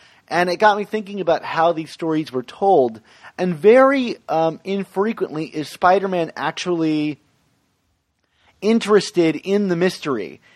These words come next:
He's never really trying to discover who the person in the mask is. It's really the audience that is wondering that. You know, I guess Spider-Man might wonder who the Green Goblin is,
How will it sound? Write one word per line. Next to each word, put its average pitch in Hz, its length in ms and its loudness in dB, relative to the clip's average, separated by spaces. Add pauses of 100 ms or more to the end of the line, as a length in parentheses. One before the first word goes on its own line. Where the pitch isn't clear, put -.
He's 185 260 -4
never 220 240 2
really 190 300 0
trying 170 560 0
to 151 80 -6
discover 135 800 0 (380)
who 190 200 -2
the 170 100 -4
person 160 400 -2
in 147 120 -2
the 135 80 -4
mask 135 500 -2
is. 117 460 -4
It's 151 180 -4
really 214 260 0
the 151 220 -2
audience 156 760 0 (460)
that 151 180 4
is 127 160 -4
wondering 110 480 -4
that. 82 320 -14
You 175 120 -4
know, 190 100 6
I 202 80 6
guess 214 180 2
Spider-Man 196 420 0
might 156 220 0
wonder 143 360 -6
who 147 80 -6
the 131 100 -6
Green 127 220 -4
Goblin 120 400 0
is, 117 280 -8